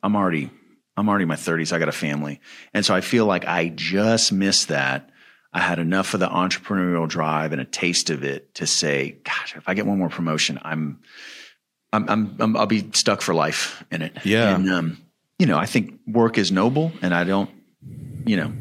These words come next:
Speaker 1: I don't think anybody's job is, um, you know, I don't wanna look down on having a job. I think,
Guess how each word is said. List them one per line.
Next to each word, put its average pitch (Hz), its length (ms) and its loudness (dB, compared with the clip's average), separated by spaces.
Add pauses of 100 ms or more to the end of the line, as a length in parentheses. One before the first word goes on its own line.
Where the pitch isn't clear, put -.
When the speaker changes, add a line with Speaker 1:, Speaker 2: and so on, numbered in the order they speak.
(140)
Speaker 1:
I 90 80 -2
don't 98 200 -2
think 98 220 0
anybody's 92 500 0
job 92 400 2
is, 76 360 2 (560)
um, 71 540 -6 (960)
you - 180 -4
know, 87 80 2
I 85 60 0
don't 98 80 2
wanna 87 160 -2
look 104 200 -2
down 98 280 2
on 85 100 2
having 92 300 0
a 78 40 -4
job. 95 320 -2
I 90 60 0
think, 82 280 -4